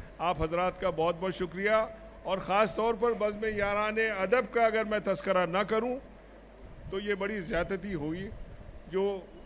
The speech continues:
मुंतज़मीन हैं आज, अ, बज़्म यारान अदब के, वो सब मुबारकबाद के मुस्तहक़ हैं और पूरा शहर आज इस बात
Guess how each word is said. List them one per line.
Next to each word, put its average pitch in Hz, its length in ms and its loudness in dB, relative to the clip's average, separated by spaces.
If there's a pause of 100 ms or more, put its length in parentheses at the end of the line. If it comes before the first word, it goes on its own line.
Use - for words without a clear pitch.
(120)
मुंतज़मीन 190 600 -4
हैं 202 200 4
आज, 190 280 2
अ, - 60 -14 (1080)
बज़्म 170 240 2
यारान 170 500 4
अदब 165 360 0
के, 185 160 0 (360)
वो 185 120 -2
सब 262 280 4
मुबारकबाद 214 720 4
के 196 100 -2
मुस्तहक़ 170 560 -6
हैं 190 160 -6 (460)
और 175 120 0
पूरा 185 300 2
शहर 196 460 2 (420)
आज 170 220 2
इस 175 100 -2
बात 175 340 0